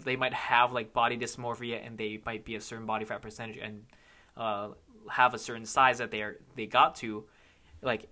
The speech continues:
but every time they look in the mirror, they're like, "Wow, I really don't like the way I look. I feel like I look fat. I feel like I'm not big enough. I feel like I don't have enough muscle definition." Whereas, you know, the average person in the gym might be like, "Wow, dude, you look amazing. You, like,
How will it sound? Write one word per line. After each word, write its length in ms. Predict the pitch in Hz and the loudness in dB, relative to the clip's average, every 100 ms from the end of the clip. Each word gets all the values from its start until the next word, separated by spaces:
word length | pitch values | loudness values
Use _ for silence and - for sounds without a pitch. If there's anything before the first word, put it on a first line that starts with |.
| - | -10
but 340 | 135 127 - | 2 2 2
every 200 | 151 160 | 0 2
time 180 | 156 165 | 2 4
they 100 | 156 | 6
look 180 | 135 147 | 4 4
in 60 | 147 | 0
the 60 | 120 | -2
mirror, 260 | 117 135 | 2 4
they're 140 | 117 113 | 4 2
like, 220 | 110 107 - - | 2 -2 -10 -14
"Wow, 380 | 113 131 135 104 | 6 8 10 8
I 140 | 117 | 4
really 400 | 123 120 143 151 | 0 2 2 2
don't 180 | 139 135 | 2 0
like 160 | 131 127 | 0 -2
the 60 | |
way 140 | 117 113 | -2 -2
I 20 | |
look. 180 | 117 110 | -2 -4
I 80 | |
feel 160 | 107 143 | -4 -2
like 140 | 143 | -2
I 20 | 117 | -2
look 180 | 113 | -4
fat. 380 | - - 147 143 | -6 4 8 8
I 80 | 120 | 4
feel 160 | 113 123 | -4 -4
like 140 | 117 | -6
I'm 60 | 117 | -4
not 240 | 107 101 | -4 0
big 140 | 156 160 | 0 2
enough. 280 | 151 147 | 4 4
I 80 | 131 | 2
feel 160 | 110 123 | -6 -4
like 140 | 110 | -2
I 60 | 110 | -2
don't 140 | 110 | -4
have 220 | 110 110 | -4 -4
enough 240 | 110 104 - | -4 -8 -4
muscle 380 | 139 165 160 147 | 0 2 2 2
definition." 720 | 147 147 143 139 143 139 135 - - - - | 0 0 -4 -2 -2 -4 -10 -16 -20 -20 2
Whereas, 600 | 143 139 135 127 - - _ _ | 6 8 8 6 2 -10 _ _
you 80 | 127 | -6
know, 100 | 120 | 2
the 100 | 131 | 8
average 260 | 147 151 | 8 6
person 240 | - 143 139 | 2 0 0
in 60 | |
the 40 | 127 | -2
gym 120 | 143 | 0
might 120 | 131 | 2
be 80 | 123 | 2
like, 240 | 117 110 | 0 2
"Wow, 220 | 117 156 135 | 4 6 4
dude, 200 | 110 110 | 0 -2
you 120 | 139 | -2
look 180 | 156 131 | 0 -2
amazing. 640 | 120 117 135 143 135 104 | -6 -4 -4 -2 -4 -6
You, 300 | 110 120 135 | -8 -10 -12
like, 320 | - 113 107 | -6 -6 -6